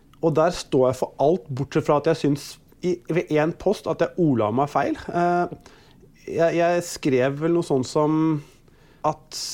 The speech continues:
eh, hun må tåle, når hun, når hun har operert rumpa, så må hun tåle å høre at, eh, når hun twerker, så ser det mer ut som bakkeprofilen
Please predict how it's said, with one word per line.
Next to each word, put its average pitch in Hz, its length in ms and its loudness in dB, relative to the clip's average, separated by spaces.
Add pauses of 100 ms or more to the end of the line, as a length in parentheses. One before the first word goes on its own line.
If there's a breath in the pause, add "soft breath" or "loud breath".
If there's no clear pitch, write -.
(500)
eh, 147 680 0 (540 loud breath)
hun 156 200 0
må 175 160 2
tåle, 147 460 4 (100)
når 147 460 2
hun, 160 340 0
når 151 140 4
hun - 20 4
har - 400 -4
operert 147 400 2
rumpa, 147 320 0
så 151 160 0
må 139 160 4
hun 160 100 -2
tåle 131 380 2
å 135 60 -4
høre 120 340 2
at, 151 240 -2
eh, 147 80 -4 (500 soft breath)
når 143 200 2
hun 143 100 -4
twerker, 160 560 2
så - 180 -4
ser 143 160 4
det 156 80 4
mer 147 300 2
ut 139 100 -2
som 156 200 2 (260 loud breath)
bakkeprofilen 131 960 0